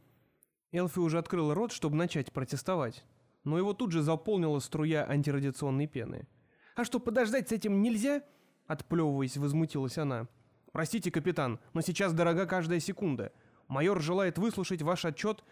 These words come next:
до того, как мы взорвём бомбу". Элфи чуть не на руках потащили к командному пункту. Зачистщики из быстрого реагирования поспешно ликвидировали всякие следы осады.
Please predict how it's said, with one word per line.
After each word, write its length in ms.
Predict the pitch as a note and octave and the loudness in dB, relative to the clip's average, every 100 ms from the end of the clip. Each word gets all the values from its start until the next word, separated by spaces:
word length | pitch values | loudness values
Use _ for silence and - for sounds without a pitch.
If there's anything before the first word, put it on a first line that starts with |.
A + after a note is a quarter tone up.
| - | -4
до 200 | D#3 G#3+ | 2 4
того, 200 | E3+ D#3 | 4 2
как 140 | D3 | 0
мы 120 | D#3 D3+ | 2 2
взорвём 420 | D3 D#3+ E3 C#3+ | 2 2 2 2
бомбу". 400 | E3+ B2 G#2+ - _ _ _ _ _ _ _ _ | 2 2 -2 -8 _ _ _ _ _ _ _ _
Элфи 320 | D3+ E3+ D3+ | -2 0 -2
чуть 220 | D#3 F3 | -2 -2
не 80 | D#3 | 0
на 100 | D#3+ | 0
руках 340 | D#3+ D#3 G3 - | 0 -2 -4 -6
потащили 440 | D3+ D3+ - E3 | -4 -4 -2 -4
к 60 | - | -2
командному 560 | D3+ D3+ C#3+ C#3 D3+ | -2 0 0 0 -2
пункту. 500 | D3+ C#3 A#2+ - - - _ _ _ _ _ | -2 -4 -4 -8 -12 -14 _ _ _ _ _
Зачистщики 640 | - D3 E3 B3 - G3+ F3+ | -4 -2 0 0 0 -2 0
из 120 | D#3+ | 2
быстрого 440 | D3 F#3+ - D3 | 2 0 0 0
реагирования 640 | C#3+ C#3 C3+ G#3+ G3 F3 D#3+ | 2 0 0 0 0 0 0
поспешно 540 | D#3 C3+ - F#3+ - | -2 -4 -4 -4 0
ликвидировали 640 | D#3+ D3 D3 C#3+ D#3+ D3+ C#3 | 0 0 0 2 2 2 0
всякие 360 | - D#3 C#3+ | -2 -4 -2
следы 360 | C#3 C#3 C#3 C3+ | -4 -4 -2 0
осады. 500 | B2 D3 C3+ A2+ C#3+ | -2 -4 -6 -8 -12